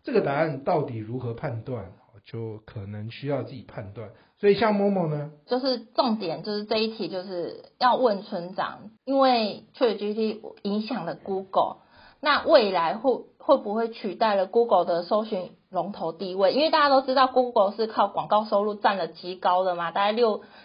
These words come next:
Speaker 2: 六十多 percent 的广告收入。
Speaker 1: 对。
Speaker 2: 如果微软夺回一哥的话，那代表 Google 的它的广告收入会巨减吗？那后续的影响会不会有一些我们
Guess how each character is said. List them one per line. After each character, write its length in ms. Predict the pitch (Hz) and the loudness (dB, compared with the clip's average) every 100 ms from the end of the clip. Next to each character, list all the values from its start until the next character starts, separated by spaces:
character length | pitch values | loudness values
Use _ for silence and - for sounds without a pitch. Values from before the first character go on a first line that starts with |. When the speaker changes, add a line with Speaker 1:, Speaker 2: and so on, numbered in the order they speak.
| - | 2
Speaker 2:
六 140 | 269 | 4
十 100 | 262 | 4
多 200 | 220 226 | 0 0
percent 360 | 220 - 226 202 | 0 0 0 0
的 120 | 170 | 2
广 200 | 139 123 | 4 6
告 180 | - - | 6 6
收 220 | 190 185 | 4 4
入。 140 | 202 | 2
Speaker 1:
对。 80 | 190 - - - | -4 -14 -20 -6
Speaker 2:
如 160 | - 320 | 0 6
果 180 | 359 254 | 10 12
微 140 | 254 | 12
软 200 | 277 233 | 10 6
夺 140 | 220 240 | 4 6
回 160 | 247 | 6
一 80 | 262 | 4
哥 200 | - 262 | 4 6
的 100 | 262 | 6
话， 160 | 294 285 | 4 2
那 320 | 302 294 285 | 2 0 0
代 240 | 285 302 | 0 2
表 260 | 262 214 190 | 2 2 2
Google 400 | 233 277 254 214 | 2 0 2 2
的 160 | 202 | 2
它 180 | 202 262 | 0 -2
的 100 | 269 | -2
广 140 | 226 208 | -2 0
告 140 | 240 | 0
收 140 | 254 | 2
入 120 | 233 240 | 2 4
会 140 | 233 | 2
巨 220 | 226 233 | -2 -6
减 260 | - 185 131 | -4 -4 -4
吗？ 460 | 156 165 165 185 226 | -6 -6 -6 -6 -2
那 240 | 226 294 - | 0 0 0
后 200 | 330 285 | 2 2
续 160 | 302 | 2
的 120 | 262 | 0
影 260 | 214 196 208 | 0 -2 -6
响 300 | 220 175 214 | -4 -6 -6
会 120 | 277 | -4
不 120 | 269 | 0
会 160 | 220 233 | 2 2
有 160 | 185 180 | 2 0
一 60 | |
些 360 | 202 202 196 208 - - - | -2 0 0 -2 -6 -20 -4
我 80 | 202 | 2
们 320 | 202 196 196 | 4 4 2